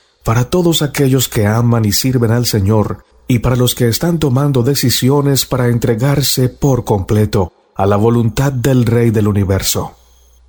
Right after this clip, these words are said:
Gracias por abrir este video, mis hermanos. Sigamos en oración por los hermanos y hermanas que escriben en los comentarios sus peticiones sinceras. Recuerda compartir este video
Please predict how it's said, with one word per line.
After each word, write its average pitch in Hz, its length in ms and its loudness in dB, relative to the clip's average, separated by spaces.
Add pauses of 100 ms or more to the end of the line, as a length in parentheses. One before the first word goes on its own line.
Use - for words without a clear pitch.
Gracias 151 540 0
por 147 160 0
abrir 139 280 2
este 135 240 0
video, 117 440 2
mis 104 240 0
hermanos. 95 640 -2 (520)
Sigamos 143 680 0
en 127 120 0
oración 127 560 0
por 117 220 2
los 104 260 2
hermanos 113 600 0
y 110 80 0
hermanas 104 680 0 (260)
que 113 140 0
escriben 151 480 0
en 131 120 2
los 110 160 0
comentarios 113 920 0 (220)
sus - 320 -2
peticiones 123 800 0
sinceras. 98 840 -2 (340)
Recuerda 160 680 0
compartir 147 880 0
este 151 280 0
video 107 500 0